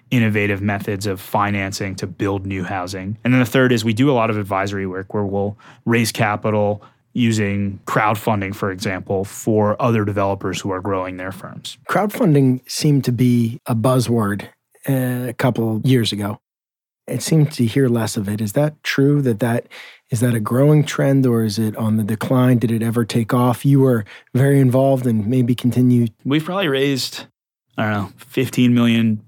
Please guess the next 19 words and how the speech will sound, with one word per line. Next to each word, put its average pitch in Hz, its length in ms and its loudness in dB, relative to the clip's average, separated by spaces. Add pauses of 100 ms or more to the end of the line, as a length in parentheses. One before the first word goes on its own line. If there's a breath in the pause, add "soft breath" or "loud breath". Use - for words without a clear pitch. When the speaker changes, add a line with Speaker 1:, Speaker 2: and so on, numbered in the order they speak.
(180)
Speaker 1:
dollars 113 380 2
of 101 80 -4
equity 113 400 -2
through 107 320 -2 (380)
five 104 400 -4
or 110 80 -2
six 110 260 -4
crowdfunding 113 580 0
portals. 123 440 0
We 113 100 -2
Speaker 2:
Can 110 80 4
Speaker 1:
were 139 80 6
Speaker 2:
you 135 60 6
Speaker 1:
kind - 160 4
Speaker 2:
just 104 100 0
Speaker 1:
of 131 60 0
Speaker 2:
define 135 300 0
it 131 160 -4
too? 139 260 0